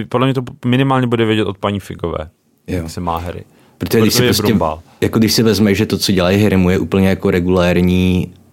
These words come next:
Speaker 2: nechci říct domácí násilí, týrání dětí.
Speaker 1: No.
Speaker 2: Jako kdyby to zjistila sociálka, že mají ty Dursleyovy dítě v takovýhle kondici, tak
Speaker 1: No.
Speaker 2: samozřejmě prostě půjde do děcáku Harry a oni nejspíš vyfasují nějaký vězení, že jo?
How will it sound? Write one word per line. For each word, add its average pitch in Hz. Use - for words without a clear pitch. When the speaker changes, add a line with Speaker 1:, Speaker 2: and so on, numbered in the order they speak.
Speaker 2:
nechci -
říct 82
domácí 90
násilí, 87
týrání 92
dětí. 90
Speaker 1:
No. 90
Speaker 2:
Jako 92
kdyby 87
to 95
zjistila 90
sociálka, 85
že 85
mají 82
ty 90
Dursleyovy 85
dítě 85
v -
takovýhle 87
kondici, 85
tak -
Speaker 1:
No. -
Speaker 2:
samozřejmě 85
prostě 82
půjde 87
do 90
děcáku 82
Harry 80
a 78
oni 85
nejspíš 85
vyfasují 85
nějaký 80
vězení, 76
že 95
jo? -